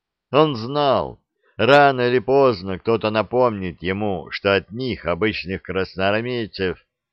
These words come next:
нельзя требовать чего-то необычного в этом рейде. И давайте договоримся.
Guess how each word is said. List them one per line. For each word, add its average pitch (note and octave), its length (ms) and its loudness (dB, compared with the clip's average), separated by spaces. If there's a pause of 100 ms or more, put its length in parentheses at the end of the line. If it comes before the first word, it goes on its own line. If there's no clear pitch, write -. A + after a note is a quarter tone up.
(140)
нельзя D3+ 460 2
требовать G#2 560 0
чего-то G2 400 -4
необычного E2+ 880 -4
в D2 80 -12
этом G2+ 300 -2
рейде. E2+ 560 -2 (1400)
И A2 220 0
давайте D#3 500 4
договоримся. A2 1040 0